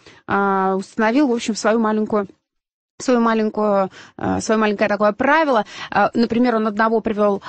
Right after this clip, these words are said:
э, заключенного, рассказ о том, что его посадили на семнадцать лет только за то, что он рядом с, э, с убийством постоял, просто был свидетелем, его вот посадили, на что Рамзан Кадыров сказал, что был бы он на месте этого заключенного, так нашел бы способ сбежать из колонии, раздобыть оружие и убить судью, который сделал такой приговор.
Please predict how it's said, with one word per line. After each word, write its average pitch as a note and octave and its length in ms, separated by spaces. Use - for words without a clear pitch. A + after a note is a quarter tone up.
э, F#3 480
заключенного, A#3 580
рассказ G#3+ 380
о G#3 60
том, G#3+ 160
что G#3 320
его G#3 220
посадили A3+ 420
на G#3+ 60
семнадцать A3+ 340
лет G#3+ 160
только G#3+ 240
за A3 80
то, A3 100
что G#3+ 160
он G#3 80
рядом G#3 240
с, - 260
э, G3 380
с - 140
убийством A3+ 380
постоял, A3 440
просто - 260
был G3 140
свидетелем, G3+ 480
его G3 220
вот F#3+ 160
посадили, G#3+ 560
на F#3 140
что - 120
Рамзан G#3 320
Кадыров G#3+ 260
сказал, G3+ 220
что G3+ 140
был G#3+ 160
бы G3 100
он D4 180
на D#4 120
месте G#3+ 260
этого F#3+ 160
заключенного, F#3+ 520
так - 140
нашел A#3 300
бы G3+ 100
способ F#3+ 380
сбежать G3 420
из F#3+ 120
колонии, A#3 420
раздобыть G3 460
оружие A3 340
и G3 40
убить F#3+ 240
судью, F#3+ 300
который F3+ 300
сделал F3 220
такой F3+ 220
приговор. F3+ 420